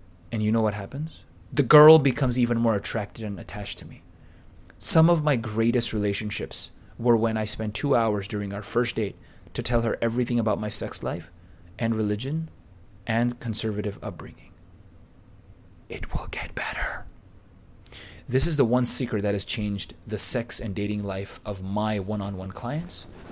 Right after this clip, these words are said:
who struggle with women. Now you know the secret as well.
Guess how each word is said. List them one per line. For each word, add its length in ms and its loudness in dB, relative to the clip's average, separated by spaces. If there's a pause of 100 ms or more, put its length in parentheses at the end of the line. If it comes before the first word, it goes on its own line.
(160)
who 100 -6
struggle 420 0
with 200 -4
women. 260 -6 (680)
Now 260 0
you 200 0
know 380 0 (140)
the 80 -6
secret 360 -4
as 140 -4
well. 320 -8